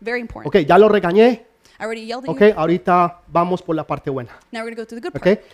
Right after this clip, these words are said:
Speaker 2: los hijos reciben esto no como un regaño,
Speaker 1: Children receive it not as, as a
Speaker 2: sino
Speaker 1: rebuking,
Speaker 2: como un papá que los ama y los que los quiere.
Speaker 1: seeing as a father who loves
Speaker 2: Los
Speaker 1: you.
Speaker 2: que no son hijos, "Ah, el pastor está regañando.
Speaker 1: Those who are on Tuesday,
Speaker 2: Ah,
Speaker 1: "Oh,
Speaker 2: ahí
Speaker 1: pastor's
Speaker 2: me
Speaker 1: yelling.
Speaker 2: tiró."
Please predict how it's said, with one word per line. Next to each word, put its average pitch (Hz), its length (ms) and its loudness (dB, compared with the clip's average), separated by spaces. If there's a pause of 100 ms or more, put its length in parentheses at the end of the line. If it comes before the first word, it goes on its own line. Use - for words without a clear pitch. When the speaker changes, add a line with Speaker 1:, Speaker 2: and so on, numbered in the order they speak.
(100)
Speaker 2:
los 185 240 2
hijos 294 480 4
reciben 226 540 2
esto 226 260 2
no 202 200 0
como 202 320 2
un 185 120 0
regaño, 196 500 0 (260)
Speaker 1:
Children 302 280 -12
receive 311 260 -10
it 277 60 -12
not 269 180 -10
as, 254 120 -18
as 226 260 -14
a 208 40 -14
Speaker 2:
sino 196 280 2
Speaker 1:
rebuking, 190 80 -2
Speaker 2:
como 202 300 6
un 190 120 2
papá 196 460 -4
que 185 100 -6
los 165 240 -4
ama 170 320 -4
y - 20 -4
los 151 200 -8
que 147 100 -12
los 135 180 -12
quiere. 117 360 -14
Speaker 1:
seeing 277 260 -14
as 254 100 -12
a 254 60 -10
father 233 340 -10
who 233 140 -8
loves 202 260 -6
Speaker 2:
Los 214 100 4
Speaker 1:
you. - 60 -12
Speaker 2:
que 240 80 8
no 262 140 4
son 277 240 2
hijos, 269 280 2
"Ah, 208 280 0
el 208 80 -2
pastor 196 340 -6
está 196 200 -4
regañando. 196 720 -2 (260)
Speaker 1:
Those 262 220 -6
who 302 40 -8
are 277 80 -8
on 262 40 -10
Tuesday, 220 180 2
Speaker 2:
Ah, 208 320 2
Speaker 1:
"Oh, 165 60 -4
Speaker 2:
ahí 185 140 4
Speaker 1:
pastor's 202 100 0
Speaker 2:
me 202 60 6
Speaker 1:
yelling. 214 160 -4
Speaker 2:
tiró." 214 460 4